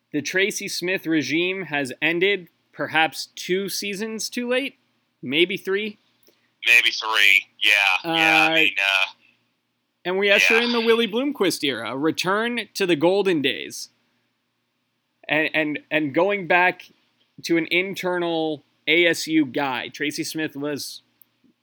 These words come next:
Speaker 1: most assuredly not an internal A S U guy. Uh, obviously, Murph wasn't either, and that worked out fine. But, uh, you know, the Esme era, I think, was better than the Smith era. I think that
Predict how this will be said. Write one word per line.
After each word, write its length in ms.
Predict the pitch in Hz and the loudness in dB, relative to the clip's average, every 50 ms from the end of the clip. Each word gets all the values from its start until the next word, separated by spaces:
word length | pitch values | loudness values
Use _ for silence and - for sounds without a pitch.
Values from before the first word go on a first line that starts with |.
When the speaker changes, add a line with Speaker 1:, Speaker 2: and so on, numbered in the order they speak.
| _ | _
Speaker 1:
most 460 | - 143 151 160 170 180 175 175 - | -16 -8 -4 -2 0 0 0 0 -2
assuredly 460 | 165 - - 180 180 170 147 147 143 123 | -2 -2 0 0 0 0 0 -2 -4 -4
not 500 | 117 135 147 160 180 190 - - - - _ _ _ _ _ - | -4 -4 -2 0 0 -2 -2 -6 -10 -18 _ _ _ _ _ -4
an 120 | 160 165 | -2 -2
internal 440 | 170 175 175 165 - 175 175 170 165 | 0 -2 -2 -2 -4 -4 -4 -4 -4
A 100 | 165 165 | -2 -2
S 140 | 165 156 - | -2 -2 -2
U 100 | 160 160 | -2 -2
guy. 460 | 147 151 156 156 156 156 151 151 143 _ _ _ _ _ _ _ _ _ _ - | 0 0 0 0 -2 -2 -4 -4 -6 _ _ _ _ _ _ _ _ _ _ -12
Uh, 260 | - - 113 98 87 - _ - | -8 -8 -8 -8 -12 -16 _ -8
obviously, 400 | 127 135 156 175 165 - 165 151 | -6 -2 0 0 0 0 0 -2
Murph 380 | 139 139 147 165 175 165 - | -2 -2 -2 -2 -2 -4 -4
wasn't 340 | 156 151 156 143 131 139 120 | -2 -2 -2 -2 -4 -4 -2
either, 280 | 147 165 165 147 135 135 | 0 0 2 0 0 -4
and 100 | 135 131 | -4 -2
that 180 | 135 151 123 | -2 -2 -2
worked 200 | 135 139 127 - | -2 -4 -4 -4
out 200 | 143 127 113 - | -4 -4 -4 -6
fine. 440 | - 214 220 202 156 147 143 143 135 | -6 -4 -2 -2 -2 -2 -4 -4 -6
But, 320 | 113 - 160 151 143 - - _ _ _ _ _ _ _ _ _ _ _ _ _ _ - | -4 -2 -2 -2 -2 -2 -6 _ _ _ _ _ _ _ _ _ _ _ _ _ _ -8
uh, 520 | - 139 139 135 131 127 127 127 123 123 113 - _ _ _ _ _ _ _ _ _ _ _ _ _ _ _ _ _ | -6 -2 -2 0 0 -2 -2 -4 -6 -10 -12 -16 _ _ _ _ _ _ _ _ _ _ _ _ _ _ _ _ _
you 120 | - 175 175 | 0 2 2
know, 240 | 160 143 139 135 - _ _ _ - | 2 2 0 -4 -8 _ _ _ 0
the 140 | 156 160 160 | 2 4 6
Esme 240 | 185 208 185 185 | 6 4 2 2
era, 500 | 208 202 196 175 175 175 175 170 165 160 113 | 0 2 2 2 2 2 2 2 0 0 0
I 100 | 143 143 | -2 -4
think, 220 | - 160 151 139 | -4 -4 -6 -4
was 200 | - 135 127 120 | -4 -6 -6 -6
better 580 | 127 123 110 147 147 160 170 175 175 175 165 - _ _ _ _ - 135 - | -10 -6 -2 0 0 2 2 0 0 -2 -4 -8 _ _ _ _ -20 -12 -6
than 420 | 147 147 143 143 139 139 135 127 120 _ | -2 0 0 0 -2 -4 -6 -8 -10 _
the 80 | - 127 | -10 -10
Smith 340 | - - 151 160 170 165 | -8 -4 -2 -2 -2 0
era. 420 | 170 175 180 190 190 190 196 185 165 _ | 0 -2 0 0 -2 -4 -6 -8 -14 _
I 120 | - - 127 | -14 -14 -12
think 320 | - - 135 127 117 - | -10 -8 -8 -8 -8 -8
that 140 | - 131 120 | -8 -8 -10